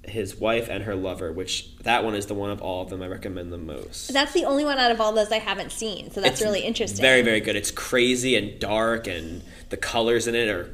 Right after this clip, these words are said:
Speaker 1: so good. Timothy Roth is in it. Um, it's, uh, not, who is it? Not Meryl Streep, not Glenn Close. Uh,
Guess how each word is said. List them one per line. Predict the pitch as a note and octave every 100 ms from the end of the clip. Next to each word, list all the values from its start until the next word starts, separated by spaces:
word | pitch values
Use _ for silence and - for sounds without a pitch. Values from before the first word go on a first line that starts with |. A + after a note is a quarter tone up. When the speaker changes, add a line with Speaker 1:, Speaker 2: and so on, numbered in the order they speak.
| - -
Speaker 1:
so | - A#2
good. | A2 A2 G#2+
Timothy | A2 A2+ A2 G#2
Roth | G2 G2 A2
is | A2 G#2+
in | A2+
it. | A2 A2
Um, | F2+ F#2+ F#2+ G2 F2
it's, | G2+ F#2+ - -
uh, | F2+ F2+ F2 F2+ F2+
not, | G2 A2+ G#2+ - - - - - - - - -
who | -
is | -
it? | - - - - - - - - - - - - -
Not | G#2+
Meryl | A#2+ B2
Streep, | B2 - A2 A2
not | A2
Glenn | - A#2 A2+
Close. | - G#2 G#2 G2+ - - - - - - - -
Uh, | G#2 G#2+ G2+ G2 G2 F#2 F2+